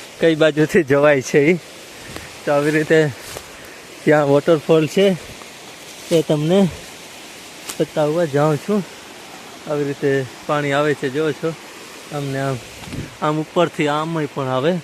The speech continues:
જ્યારે બહુ વરસાદ હોય ને ત્યારે. અત્યારે તો એટલો નથી વરસાદ, તો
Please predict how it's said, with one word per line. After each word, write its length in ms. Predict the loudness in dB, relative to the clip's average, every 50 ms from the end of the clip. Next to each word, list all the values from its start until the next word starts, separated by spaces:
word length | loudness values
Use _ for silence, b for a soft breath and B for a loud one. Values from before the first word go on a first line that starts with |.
| -10 -18 -20 -10 -2
જ્યારે 180 | 0 2 2 2 2
બહુ 140 | 0 0 0 0
વરસાદ 280 | -2 -2 0 -2 0 0 0
હોય 100 | -2 -2
ને 60 | -2 -2 -2
ત્યારે. 220 | 0 0 0 -2 -6 -8 -20 -20 -20 -20 -20 -20 -20 -18 -16 -12
અત્યારે 280 | -4 -2 0 0 0 0
તો 60 | -2 -4
એટલો 160 | -2 0 -2 0
નથી 300 | 0 0 -2 -2 -2 -2 -2
વરસાદ, 300 | -4 -4 -2 -2 -2 -2 -6 -16 -20 -20 -20 -20 -20 -20 -20 -20 -20 -20 -20 -20 -20 -20 -20 -20 -20 -20 -20 -20 -16 -8
તો 60 | -6